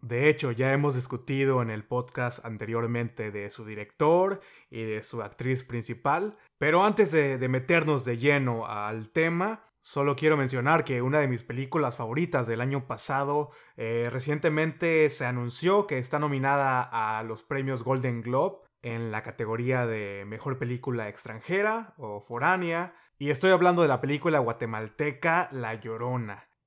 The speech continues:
Que siendo sinceros, me importa un comino estos premios, me vale gorro las personas que <laughs> sean parte de este comité que elige a los nominados y a los ganadores.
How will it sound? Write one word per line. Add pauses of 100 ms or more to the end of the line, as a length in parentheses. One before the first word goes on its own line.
(140)
Que
siendo
sinceros,
me
importa
un
comino
estos
premios, (300)
me
vale
gorro
las
personas
que (160)
<laughs>
sean
parte
de
este
comité
que
elige
a
los
nominados
y
a
los
ganadores.